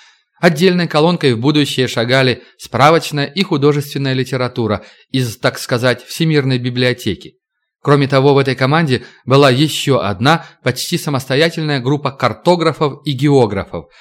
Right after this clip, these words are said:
Эти, понятное дело, занимались картами и атласами. Главной загвоздкой в этом деле Маляренко считал отсутствие всякой информации о том, насколько поднялся уровень мирового океана и, соответственно, как изменилась береговая линия.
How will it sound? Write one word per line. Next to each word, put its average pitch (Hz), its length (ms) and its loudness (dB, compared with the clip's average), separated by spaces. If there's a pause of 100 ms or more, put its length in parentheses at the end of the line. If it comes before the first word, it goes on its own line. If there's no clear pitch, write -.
(280)
Эти, 165 200 0
понятное 156 460 0
дело, 156 280 2
занимались 131 500 0
картами 143 460 -2
и 135 200 -6
атласами. 101 720 -4 (100)
Главной 131 360 4
загвоздкой 127 680 0
в 117 40 0
этом 120 240 0
деле 127 380 0 (240)
Маляренко 131 440 -2
считал 143 340 -2
отсутствие 139 640 -4
всякой 135 340 -2
информации 127 680 0
о 117 160 -2
том, 170 340 -2 (320)
насколько 156 480 0
поднялся 143 640 0
уровень 139 360 0
мирового 135 460 2
океана 117 680 -2 (280)
и, - 60 -8
соответственно, 143 920 -2
как 135 300 0
изменилась 131 640 0
береговая 127 540 0
линия. 107 480 -2